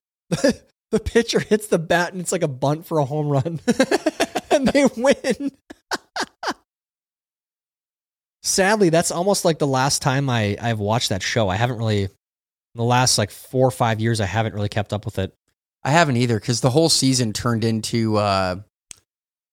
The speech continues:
Speaker 2: like, you gotta watch all of it.
Speaker 1: Mm-hmm.
Speaker 2: And I, I like
Speaker 1: It's,
Speaker 2: the f-
Speaker 1: uh,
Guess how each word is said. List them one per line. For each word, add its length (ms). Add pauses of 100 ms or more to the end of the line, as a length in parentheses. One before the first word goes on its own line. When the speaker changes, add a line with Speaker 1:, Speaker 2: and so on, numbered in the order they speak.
(160)
Speaker 2:
like, 160
you 60
gotta 200
watch 320
all 140
of 80
it. 200 (320)
Speaker 1:
Mm-hmm. 220 (480)
Speaker 2:
And 300
I, 120
I 20
like 160
Speaker 1:
It's, 80
Speaker 2:
the 60
f- 60
Speaker 1:
uh, 140